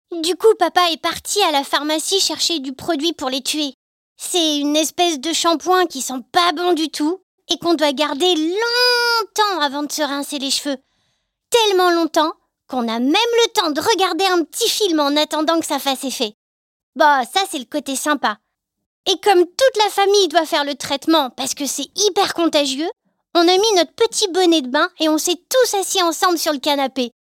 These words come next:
On a vraiment des têtes trop marrantes. Après, le truc trop nul,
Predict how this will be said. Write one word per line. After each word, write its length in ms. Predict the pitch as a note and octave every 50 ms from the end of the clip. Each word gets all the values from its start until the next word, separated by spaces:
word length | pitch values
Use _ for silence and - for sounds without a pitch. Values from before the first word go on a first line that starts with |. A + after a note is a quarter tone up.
| _ _ _ _ _ _ _ _ _ -
On 160 | G#4+ G4 F4 E4
a 140 | E4 D#4+
vraiment 560 | D4+ D4+ D#4+ F4 D#4 D#4+ E4+ E4+ E4+ E4+ F#4 F#4+
des 160 | D#4 E4+ E4+
têtes 320 | - - E4+ D4 - _
trop 300 | - - - G#4+ A4+ G#4
marrantes. 580 | F4+ E4+ D#4+ D#4 D#4+ D#4+ C#4+ B3+ A#3 - - - _ _ _ _ _ _ _ _ _ _ _ _ _ _ _ _ _ _ _ - F4
Après, 440 | E4+ - - - A4+ A4 F#4 D4+ C#4+
le 140 | - G3+ -
truc 260 | - - F#4 C#4 - _ -
trop 260 | - - A#4 G#4+ F#4+
nul, 380 | E4+ E4+ F4+ G4 G4 D#4+ B3+